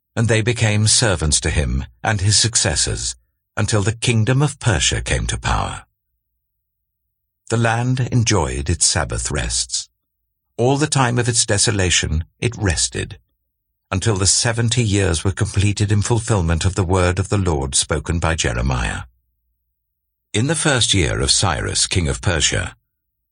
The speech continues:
in order to fulfill the word of the Lord spoken by Jeremiah,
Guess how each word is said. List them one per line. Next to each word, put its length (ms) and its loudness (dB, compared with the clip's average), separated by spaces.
in 160 0
order 220 2
to 120 0
fulfill 480 2
the 80 2
word 240 2
of 80 0
the 80 2
Lord 320 2
spoken 360 0
by 120 2
Jeremiah, 680 0